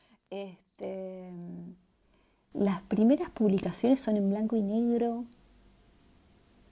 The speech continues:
Eh, solo está el mat, digamos, este paño de, de la mesa que les contaba.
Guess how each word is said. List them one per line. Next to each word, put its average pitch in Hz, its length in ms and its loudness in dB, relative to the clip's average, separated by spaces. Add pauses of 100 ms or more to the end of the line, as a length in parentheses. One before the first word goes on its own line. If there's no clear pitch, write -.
(640)
Eh, 170 880 -2
solo 240 280 6
está 226 240 -2
el 196 300 4
mat, 240 280 0 (100)
digamos, 196 360 -8
este 190 220 -6
paño 294 640 -2
de, 185 500 -8
de 180 120 -10
la 180 100 -8
mesa 254 320 -6
que 214 80 -6
les 185 160 -8
contaba. 196 600 -6